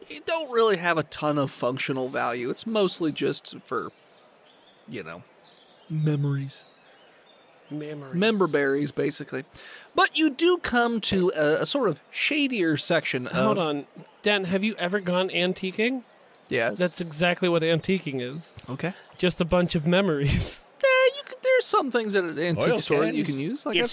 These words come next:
Speaker 1: I've seen
Speaker 4: memories
Speaker 3: Clothes.
Speaker 4: collected in wood.
Speaker 1: Like milkshake machines, you could still use those.
Speaker 3: Popcorn machines.
Speaker 1: Pop-
Speaker 4: Uh, shake machine broke.
Speaker 3: A hammer.
Speaker 1: Cookie jars.
Speaker 2: <laughs> It broke.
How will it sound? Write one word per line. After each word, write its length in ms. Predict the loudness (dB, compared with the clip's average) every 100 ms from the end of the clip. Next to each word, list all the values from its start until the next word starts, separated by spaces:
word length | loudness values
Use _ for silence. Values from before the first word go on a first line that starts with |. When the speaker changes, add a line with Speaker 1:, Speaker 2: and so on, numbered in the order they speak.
| 4
Speaker 1:
I've 40 |
seen 120 | 4
Speaker 4:
memories 320 | 6 4 2
Speaker 3:
Clothes. 100 | 0
Speaker 4:
collected 500 | 2 2 2 2 0
in 240 | 0 -2 0
wood. 440 | 2 2 0 -4 -8
Speaker 1:
Like 100 | -6
milkshake 540 | 0 0 2 2 0
machines, 480 | -2 -2 -2 -4 -4
you 80 | -4
could 100 | -4
still 160 | 0 -2
use 240 | 0 -2
those. 240 | 0 0
Speaker 3:
Popcorn 480 | 0 -2 -2 -4 -2
machines. 580 | -6 -8 -8 -8 -8 -10
Speaker 1:
Pop- 220 | -10 -10 0
Speaker 4:
Uh, 220 | 2 2
shake 320 | 2 2 2
machine 260 | 0 -2 -2
broke. 380 | 2 2 0 -8 -18 -16 -6
Speaker 3:
A 60 |
hammer. 360 | -2 0 2 2
Speaker 1:
Cookie 260 | 2 2 2
jars. 420 | 2 2 2 2
Speaker 2:
<laughs> 40 |
It 140 | 2 4
broke. 320 | 4 6 4